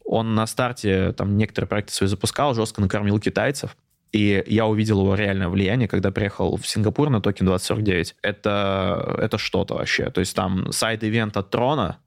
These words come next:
э, люди стоят в очереди с улицы, он ар-, арендовал самый крутой ресторан, там все бесплатно, бесплатная еда, и он там будет, можно было с ним там пообщаться. Люди с улицы стояли, там пятьсот, шестьсот человек очередь на,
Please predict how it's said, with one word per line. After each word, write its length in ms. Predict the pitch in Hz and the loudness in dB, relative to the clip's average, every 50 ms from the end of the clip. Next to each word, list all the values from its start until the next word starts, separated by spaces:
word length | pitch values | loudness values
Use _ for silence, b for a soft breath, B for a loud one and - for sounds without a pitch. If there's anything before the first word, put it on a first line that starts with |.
| _ - | _ -6
э, 200 | - - 92 90 | -4 -2 0 2
люди 580 | 92 101 113 117 107 107 98 92 90 87 60 - | 2 4 4 4 4 2 2 2 2 0 0 -2
стоят 400 | - - - 98 98 104 98 - | -2 -2 0 0 0 0 0 0
в 40 | 110 | 0
очереди 500 | 120 131 - 123 101 95 92 95 92 90 | 0 0 0 -2 0 0 2 2 0 0
с 180 | - - - | -2 0 2
улицы, 500 | 120 113 101 95 - - - - 50 - - _ _ _ _ _ - | 2 4 4 2 0 -2 -2 -4 -4 -4 -6 _ _ _ _ _ -2
он 260 | - 98 98 95 92 | -2 0 0 0 0
ар-, 160 | - 90 95 - | -2 -2 -2 -2
арендовал 500 | - 104 101 107 107 110 110 117 110 101 | -2 -2 0 0 0 2 2 2 0 0
самый 280 | 98 - - 101 98 95 | -2 -2 -2 0 0 0
крутой 240 | - 104 - 113 107 | 0 0 0 0 0
ресторан, 440 | 107 - - - 104 107 135 156 160 | 0 -2 -2 -2 0 0 0 0 -2
там 100 | - 104 | -4 -4
все 160 | - - 98 | -2 -2 -2
бесплатно, 440 | 92 - - - 110 127 - - 104 | -2 -2 -2 0 0 0 0 -2 -4
бесплатная 400 | 95 - - 101 98 - 95 95 | -4 -2 -2 -4 -2 0 0 0
еда, 260 | 98 101 113 139 143 | 2 2 0 0 -2
и 400 | - - 110 107 104 104 101 95 - | -2 0 2 4 4 4 4 2 2
он 180 | - 110 107 104 | 2 0 0 0
там 180 | - 95 95 | -2 0 2
будет, 420 | 95 117 147 147 120 - - - - | 2 4 4 4 2 -2 -4 -2 2
можно 280 | 101 101 104 - 98 | 2 2 2 2 0
было 140 | 92 95 95 | 0 2 0
с 80 | 92 - | 0 -2
ним 100 | 95 95 | -2 -2
там 100 | 95 98 | 0 0
пообщаться. 720 | 90 - 98 98 - - 127 139 143 - - - - - b b b b b b - | 0 0 -2 -2 -2 -2 -2 -2 -2 -4 -4 -6 -6 -6 b b b b b b 2
Люди 440 | 98 101 110 117 139 143 135 110 92 | 4 6 6 6 6 4 4 2 0
с 160 | - - - | 0 0 0
улицы 260 | 123 113 110 - 127 | 2 2 2 0 -2
стояли, 240 | - - - 107 127 | -2 0 -2 -2 0
там 140 | - 101 95 | -2 -4 -2
пятьсот, 480 | - - 101 - - - 123 123 120 | -2 -2 -2 -2 0 0 0 0 0
шестьсот 420 | - - 95 - - - 120 117 - | -2 -4 -4 -2 0 0 0 0 0
человек 300 | - 101 101 98 - 110 | 0 0 0 0 0 0
очередь 380 | 113 127 - 139 107 98 - | 0 0 0 -2 -2 -2 -2
на, 140 | 95 98 - | 0 0 0